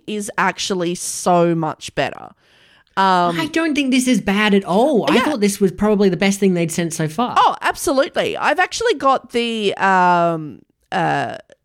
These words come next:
Speaker 1: you know, I've got a copy of the two thousand and five, um, the C D. Um,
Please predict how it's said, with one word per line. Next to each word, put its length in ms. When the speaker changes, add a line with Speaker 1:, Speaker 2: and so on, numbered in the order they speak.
Speaker 1:
you 120
know, 140
I've 160
got 120
a 40
copy 400
of 140
the 80
two 180
thousand 380
and 120
five, 600
um, 580
the 100
C 320
D. 320
Um, 560